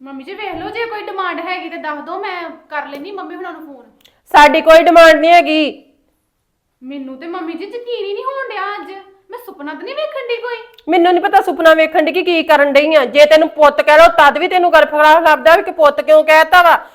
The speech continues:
Speaker 2: ਜੇ ਤੈਨੂੰ ਉਦਾਂ ਬੋਲ ਲਓ ਗੁੱਸੇ ਨਾਲ, ਫੇਰ ਕਹਿਣਾ ਮੈਨੂੰ ਚੌਵੀ ਘੰਟੇ ਗੁੱਸੇ ਨਾਲ ਬੋਲਦੇ ਜੇ।
Speaker 1: ਉਹ ਮੰਮੀ ਜੀ, ਬੜੀ ਹੈਰਾਨੀ ਹੋਈ ਨਾ ਪੁੱਤ ਨਾਮ ਦਾ ਵਰਡ ਤੁਹਾਡੇ ਮੂੰਹ ਚੋਂ ਸੁਣ ਕੇ, ਤਾਂ ਕਰਕੇ।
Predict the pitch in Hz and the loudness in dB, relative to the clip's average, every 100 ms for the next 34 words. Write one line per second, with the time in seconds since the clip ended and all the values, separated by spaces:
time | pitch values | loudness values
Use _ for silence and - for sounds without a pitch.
0 | _ 262 320 330 330 311 254 294 277 302 | _ 2 4 4 4 4 4 4 2 4
1 | 294 311 311 285 294 302 311 294 294 285 | 4 4 2 0 -2 2 2 2 2 0
2 | 294 302 320 320 285 311 339 339 294 269 | 0 0 0 -2 -2 -2 -2 -2 0 -2
3 | 254 262 269 311 302 285 247 269 262 240 | -4 -4 0 2 4 2 4 2 0 -2
4 | - _ _ _ 403 403 415 480 494 480 | -8 _ _ _ -16 -14 -14 -14 -12 -10
5 | 466 440 349 403 440 392 508 480 440 - | -8 -8 -8 -12 -12 -12 -12 -10 -10 -10
6 | 381 349 339 311 330 311 302 330 427 415 | -12 -10 -12 -12 -12 -10 -12 -12 -10 -10
7 | 339 269 294 330 381 370 269 269 285 330 | -12 -18 -20 -20 -20 -20 -20 -20 -20 -16
8 | 285 254 240 - 202 | -16 -16 -20 -20 _